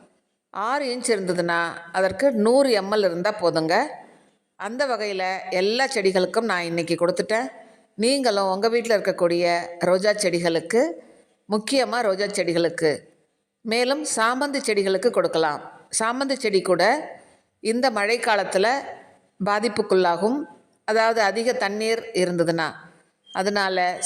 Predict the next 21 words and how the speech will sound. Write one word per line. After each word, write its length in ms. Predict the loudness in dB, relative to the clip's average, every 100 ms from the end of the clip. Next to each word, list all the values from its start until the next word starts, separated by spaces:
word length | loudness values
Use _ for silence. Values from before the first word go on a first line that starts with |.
| 0
சாமந்தி, 580 | 0 0 -2 -4 -2 0
ரோஜா 300 | 2 2 0
செடிகளுக்கு 580 | 0 0 2 0 0
மட்டுமே 500 | -2 -2 -2 0 0
கூட 520 | 0 2 2 0 -6 -18 -20 _ -4
இந்த 320 | -2 0 0
சாஃப் 360 | 0 -2 0 0
கொடுப்பது 760 | 0 2 2 4 2 0 -4 0
போதுமானதா 540 | 2 2 2 0 2
இருக்கும். 580 | 0 -2 0 -2 -2 -8 -20 -20 _ _
மற்ற 400 | -6 -6 0 0
பூச்செடிகள் 560 | 2 2 2 0 2 2
எல்லாமே 720 | 2 2 2 0 -2 -4 -8 -18 -20 _ _
இந்த 300 | -2 0 2
மழையை 460 | 2 2 2 0 0
தாங்கி, 760 | 0 0 0 0 0 -4 -12 _ _ _ _ _ _
தண்ணீர் 340 | -4 2 2
அதிகமாக 520 | 4 2 2 0 0 0
இருந்தாலும் 540 | -2 0 0 0 -2
தாங்கி 380 | -2 -2 -2 -2
வளர்ந்துரும். 600 | 0 -2 0 0 0